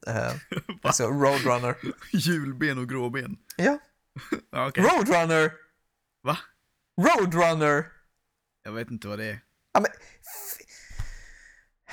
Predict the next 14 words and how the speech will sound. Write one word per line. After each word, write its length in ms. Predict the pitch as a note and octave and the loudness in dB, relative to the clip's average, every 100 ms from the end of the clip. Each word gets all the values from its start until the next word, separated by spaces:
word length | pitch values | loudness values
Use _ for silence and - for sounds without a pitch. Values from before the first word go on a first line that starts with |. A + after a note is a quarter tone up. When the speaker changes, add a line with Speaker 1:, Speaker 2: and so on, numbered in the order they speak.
| - - - - - - | -4 -4 -6 -12 -14 -2
Speaker 1:
Looney 340 | F#3 F#3 F3 | 2 2 0
Tunes. 580 | F3 F3 E3+ E3 - - _ _ _ _ _ _ | -2 -2 -2 -4 -8 -10 _ _ _ _ _ _
Speaker 2:
Ja. 280 | A2 A#2 C#3+ - _ _ _ _ _ _ _ - | -8 -6 -6 -12 _ _ _ _ _ _ _ -2
Speaker 1:
Ja, 340 | D3 D3+ D3+ - - - - _ _ _ - | 2 2 2 -4 -12 -16 -20 _ _ _ -10
mi, 300 | E3 A3 A3 A3+ | 0 2 2 0
mi. 240 | A#3+ A#3 - _ _ _ _ _ _ _ _ _ - | 0 0 -4 _ _ _ _ _ _ _ _ _ -6
Fågeln. 560 | - F#3 A#2 A2+ G2+ B2 _ _ _ _ _ _ - | 2 2 2 -2 -6 -10 _ _ _ _ _ _ -12
Speaker 2:
Aha. 300 | C#3+ D#3 A2+ _ _ _ _ - | -10 -10 -12 _ _ _ _ -2
Speaker 1:
Julben 560 | F3+ G#3 F#3+ E3+ D3 C#3+ | 0 2 2 0 0 0
och 180 | D#3 D#3+ | -2 0
gråben. 600 | D#3 F#3 F#3+ B2+ G#2 A2 - _ | 0 0 0 -2 -4 -8 -12 _
Speaker 2:
Heter 320 | B2+ D3 - A2+ | -10 -10 -10 -14
de 180 | G2 | -12
så? 180 | G#2+ A2+ | -12 -14